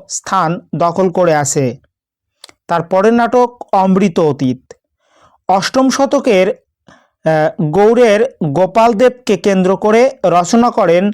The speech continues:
অমৃত অতীত। তারপর আমরা তার উল্লেখযোগ্য সামাজিক নাটকগুলি দেখে নেব। প্রথমে রয়েছে মমতাময়ী হাসপাতাল। রাজনৈতিক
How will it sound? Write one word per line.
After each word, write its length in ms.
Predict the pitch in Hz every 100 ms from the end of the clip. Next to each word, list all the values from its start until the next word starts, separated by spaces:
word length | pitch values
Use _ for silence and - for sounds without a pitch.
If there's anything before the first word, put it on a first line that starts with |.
| - _ _ -
অমৃত 480 | 170 170 175 175 202 196 -
অতীত। 440 | 175 160 165 139 - - - _ _ _ _ _ -
তারপর 280 | 233 240 277
আমরা 320 | 262 180 165 185 - _
তার 180 | - 175 175
উল্লেখযোগ্য 580 | 202 220 226 180 196 147 151 170 - _
সামাজিক 520 | - 175 180 190 226 226
নাটকগুলি 560 | 185 170 202 175 190 156
দেখে 260 | 151 135 143
নেব। 200 | 135 123 117 - _ _ _ _ _ _ -
প্রথমে 300 | - 220 240
রয়েছে 360 | 226 185 170 165 185 - _ -
মমতাময়ী 640 | 175 202 247 262 254 262 262
হাসপাতাল। 720 | - 190 180 - 170 151 135 120 - _ _ _ _ - _ -
রাজনৈতিক 600 | 165 190 208 254 285